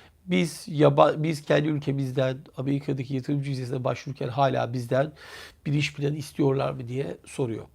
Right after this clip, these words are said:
Soruyor bu takipçimiz. Şimdi yatırımcı vizelerine başvururken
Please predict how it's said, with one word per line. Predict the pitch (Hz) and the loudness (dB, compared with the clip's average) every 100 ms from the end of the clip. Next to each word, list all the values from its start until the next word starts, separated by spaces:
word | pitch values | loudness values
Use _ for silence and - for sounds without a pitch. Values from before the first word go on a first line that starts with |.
| _ _ _ - _ - | _ _ _ -20 _ -20
Soruyor | - 151 135 120 | -4 0 2 0
bu | |
takipçimiz. | 127 123 - 135 107 113 - - - - - - | -6 -8 -10 -16 -16 -16 -18 -20 -20 -20 -20 -14
Şimdi | - 196 175 | -8 -4 -2
yatırımcı | 156 151 147 196 196 202 262 | 4 4 2 -2 -4 -2 -2
vizelerine | 214 208 175 151 139 | 2 2 2 2 4
başvururken | 131 - 131 120 165 185 | 2 2 -4 -2 0 -2